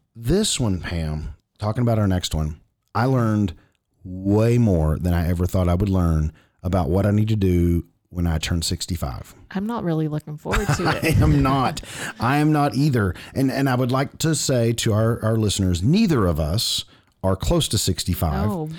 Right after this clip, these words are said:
Speaker 2: but you know what? It's a great resource for those that are approaching sixty-five.
Speaker 1: Yes. Or have questions about, uh, other resources locally,
Speaker 2: Mm-hmm.
Speaker 1: um, that maybe aren't cancer related,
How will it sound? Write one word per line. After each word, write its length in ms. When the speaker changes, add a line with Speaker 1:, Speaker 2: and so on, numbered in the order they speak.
Speaker 2:
but 320
you 80
know 140
what? 260
It's 140
a 40
great 360
resource 500
for 160
those 320
that 180
are 220
approaching 640
sixty-five. 760
Speaker 1:
Yes. 500
Or 520
have 360
questions 640
about, 680
uh, 380
other 240
resources 580
locally, 640
Speaker 2:
Mm-hmm. 180
Speaker 1:
um, 360
that 160
maybe 220
aren't 180
cancer 360
related, 600